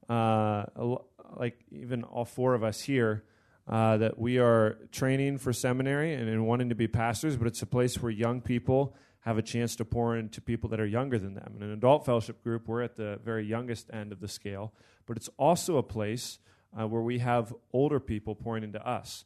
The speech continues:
And the Christian faith is something that's passed down from generation to generation.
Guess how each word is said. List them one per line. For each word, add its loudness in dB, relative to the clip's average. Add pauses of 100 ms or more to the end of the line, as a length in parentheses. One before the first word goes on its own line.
(380)
And -8
the -4
Christian -2
faith 0
is -10
something -6
that's -8
passed -4
down -8
from -12
generation -6
to -10
generation. -10